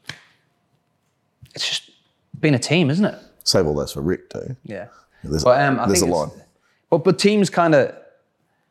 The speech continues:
Speaker 1: I've been in business with Jill for, what, fourteen years now?
Speaker 2: Oh,
Speaker 1: And,
Speaker 2: wow.
Speaker 1: and, and, and of course we've had disagreements.
Speaker 2: Yeah.
Speaker 1: And, and, and that's to be expected, but it's as long as the respect is there and the honesty, and you're being truthful to each other,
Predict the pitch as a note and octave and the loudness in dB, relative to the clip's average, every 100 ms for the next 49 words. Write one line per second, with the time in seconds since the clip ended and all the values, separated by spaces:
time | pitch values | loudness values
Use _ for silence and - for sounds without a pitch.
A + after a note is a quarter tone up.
0 | _ _ - C#3 D3+ D3+ A2+ B2+ D3 B2 | _ _ -4 0 2 2 2 -2 -4 -4
1 | A2+ A2 - G#2+ F#2+ - A#2+ A#2 A2+ A#2 | -4 -4 -4 -4 -6 -2 0 0 -2 -2
2 | A2+ A2+ B2 E3 E3+ - - C#2+ D2 D2+ | -4 -4 -4 -6 -6 -4 -2 -2 -4 -8
3 | - A#2 B2 A#2 - _ - A2+ G2+ - | -10 -10 -10 -12 -14 _ -12 -12 -12 -16
4 | - - B2 B2+ - G#2+ G#2 G#2 - G#2 | -20 -4 -2 -2 -4 -6 -8 -10 -14 -12
5 | G2+ G2+ F#2+ - - - G#2 - - _ | -10 -10 -14 -18 -8 -2 -2 -2 -14 _
6 | _ _ _ - A2 G#2+ G2+ - G#2 G2 | _ _ _ -10 -6 -6 -8 -12 -12 -12
7 | - - _ _ _ _ _ - D#3+ A#2+ | -16 -20 _ _ _ _ _ -12 -8 -8
8 | - A2 G#2+ G#2 - - A2+ F3 D#3+ B2+ | -8 -6 -4 -4 -6 -6 -4 -2 -2 -2
9 | A2 - A#2 B2+ B2+ - G#2+ - - A#2+ | -4 -8 -2 -2 -2 -6 -8 -8 -2 -2
10 | - B2+ A2 A2 G#2+ G#2 G2+ G#2+ B2 B2 | -2 -4 -2 -2 -2 -4 -4 -2 -2 -4
11 | - G#2 D3 _ _ _ _ _ _ _ | -6 -6 -8 _ _ _ _ _ _ _
12 | _ _ - A2 G#2+ G#2 G#2+ G#2 - A2+ | _ _ -4 -2 0 -2 -4 -4 -2 -2
13 | A2 A2+ G#2+ G#2+ G#2 - G2+ G#2 | -2 -6 -6 -6 -4 -4 -2 -2